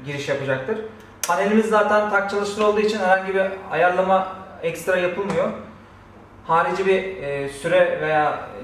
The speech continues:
çıkış ayarlaması gerekiyorsa, e, üçüncü seviyeden ayarlamaları sağlanır. Bu ikinci anahtarımız şu anda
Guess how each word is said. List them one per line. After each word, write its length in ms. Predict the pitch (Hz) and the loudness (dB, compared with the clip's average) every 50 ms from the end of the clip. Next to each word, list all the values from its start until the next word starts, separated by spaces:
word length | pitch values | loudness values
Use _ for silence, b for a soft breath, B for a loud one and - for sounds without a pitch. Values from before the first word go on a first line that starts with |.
| 131 - | -14 -12
çıkış 560 | - 156 - 190 185 - - - - - - - - - - - - - | -12 -10 -8 -6 -6 -6 -8 -10 -12 -16 -18 -20 -20 -20 -20 -20 -12 -4
ayarlaması 600 | - 143 151 160 170 175 170 170 165 - 180 180 | 0 2 2 2 2 0 0 -2 -4 -4 -4 -6
gerekiyorsa, 800 | - 151 165 165 170 170 - 190 185 180 - 190 196 196 196 - - - - - 127 127 117 110 120 110 - - - - | -2 0 0 0 0 -2 -2 -4 -4 0 2 2 2 2 0 -4 -8 -12 -16 -18 -18 -16 -14 -14 -14 -14 -14 -14 -16 -16
e, 60 | 135 | -16
üçüncü 360 | 139 - 165 165 165 170 175 | -14 -10 -10 -8 -6 -6 -6
seviyeden 480 | 170 - 175 170 165 160 170 180 185 185 | -4 -2 0 2 2 4 4 2 2 0
ayarlamaları 760 | 156 156 151 156 156 156 160 160 160 160 160 165 180 185 185 - - - - - | 0 -2 -2 0 0 0 -2 -2 0 0 0 0 0 0 -4 -8 -12 -18 -20 -14
sağlanır. 500 | - - 147 147 143 139 139 139 170 - - - B B B B B B B B B B B B - 143 | -2 0 2 2 2 2 0 -2 -4 -6 -8 -12 B B B B B B B B B B B B -10 -2
Bu 300 | 156 190 202 208 202 202 | 2 4 6 6 6 4
ikinci 260 | 202 202 202 202 220 | 2 0 2 4 4
anahtarımız 680 | 214 214 214 - - 208 208 202 220 226 214 - - - | 6 4 4 2 2 0 0 0 0 -2 -4 -6 -10 -10
şu 160 | - - 185 | -2 0 2
anda 540 | 185 185 190 196 196 202 202 202 - - | 2 2 2 2 2 2 0 0 -4 -6